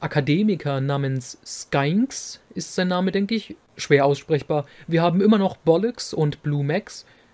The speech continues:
Die haben hier auch ein paar großartige Momente. Und dann haben wir hier endlich einen wirklich zentralen Bösewicht in der Handlung,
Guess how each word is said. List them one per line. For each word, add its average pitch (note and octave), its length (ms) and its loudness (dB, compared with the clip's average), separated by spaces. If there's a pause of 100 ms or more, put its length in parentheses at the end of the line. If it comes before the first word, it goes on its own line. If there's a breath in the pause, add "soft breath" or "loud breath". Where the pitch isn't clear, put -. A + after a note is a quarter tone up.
(120)
Die F3 160 4
haben E3 180 4
hier D3+ 160 4
auch G3+ 260 2
ein E3+ 60 -2
paar D3+ 120 2
großartige D3 520 -2
Momente. C#3+ 520 0 (920)
Und F3 200 6
dann A3 200 6
haben F3+ 280 4
wir F#3 80 0
hier F3+ 280 2
endlich G#3 460 2
einen E3+ 300 2
wirklich E3+ 480 0
zentralen D#3+ 920 0
Bösewicht D#3 640 0
in D3 140 -2
der C3+ 160 -2
Handlung, C#3 480 -2